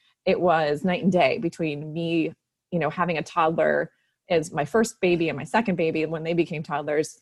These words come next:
as to, as compared to my third, it was so much better, so much easier, and I just felt better in general, and I felt more confident, and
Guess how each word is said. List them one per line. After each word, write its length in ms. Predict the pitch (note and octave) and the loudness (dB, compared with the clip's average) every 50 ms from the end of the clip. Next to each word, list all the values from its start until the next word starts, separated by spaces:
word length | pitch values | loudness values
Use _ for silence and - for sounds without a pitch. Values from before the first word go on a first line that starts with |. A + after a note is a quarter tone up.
| _ - | _ -4
as 280 | - D#3+ D#3+ D#3+ - - - | -2 -2 0 -2 -4 -6 -4
to, 360 | E3+ D#3+ D#3 D#3 D3 D3+ D#3 _ _ - | -2 -2 0 0 -2 -2 -4 _ _ -6
as 100 | F3+ - | -6 -2
compared 300 | - G3 F#3 G3 D#3 D#3+ | 0 0 2 2 0 0
to 60 | - | 0
my 140 | E3 C3+ D#3 | -6 -8 -8
third, 560 | - - - E4+ F#4 A#3+ G3 F3+ F3 F3 F#3+ - _ _ _ _ _ _ _ - | -6 2 2 4 4 6 4 4 2 0 -2 -8 _ _ _ _ _ _ _ 0
it 80 | F3+ | 2
was 340 | E3+ D#3+ D#3+ D#3+ - - - _ _ _ _ _ _ _ _ - | 6 6 4 4 2 -12 -20 _ _ _ _ _ _ _ _ -20
so 360 | - - - A#3 G#3+ G#3 G#3+ | -12 -2 2 4 6 6 6
much 220 | A3 G#3+ G#3 - | 6 4 2 2
better, 300 | - E3+ D#3+ D#3+ D#3+ F3 | 4 4 6 6 4 4
so 220 | E3 - - F#3 F#3 | 2 2 2 2 4
much 240 | G#3+ A3 G#3 - - | 4 2 0 -2 0
easier, 600 | F#3+ F#3 E3 F3+ F3 D3+ D3+ D3+ D3+ D#3+ D#3+ - _ - | 0 0 0 2 0 0 0 0 0 0 -4 -8 _ -10
and 260 | E3 D#3+ D3+ D3 - - | -10 -8 -8 -10 -10 -4
I 180 | D3+ D3+ E3 | -2 0 0
just 340 | E3+ E3+ E3 - - - - - | 0 -2 -4 -6 -10 -16 -6 -4
felt 460 | D3+ D3 D3+ B2 - - - - - _ _ _ _ _ _ _ _ _ _ _ - | -2 -2 -2 -4 -6 -12 -20 -20 -20 _ _ _ _ _ _ _ _ _ _ _ 0
better 380 | - E3+ - A#2 A2 - - - - | 2 2 4 4 2 0 -2 -4 -2
in 140 | F3 E3 | -2 0
general, 480 | D#3 F3 D#3 C#3+ D#3 F3+ A3 B3 C#4 - - | 2 2 0 0 0 -2 0 0 0 -2 -2
and 100 | F3+ D#3+ | -4 -4
I 60 | E3 | -4
felt 200 | - E3 D#3 D3+ | -2 -2 -2 -2
more 100 | C#3+ D#3 | -4 -8
confident, 560 | - - D#3+ D#3 D#3 - G#3 A3+ B3+ A#3+ B3 - | -6 -4 -6 -6 -2 0 2 2 2 0 0 -6
and 340 | E3+ E3+ E3 E3 D#3+ D3+ | -10 -8 -6 -6 -8 -8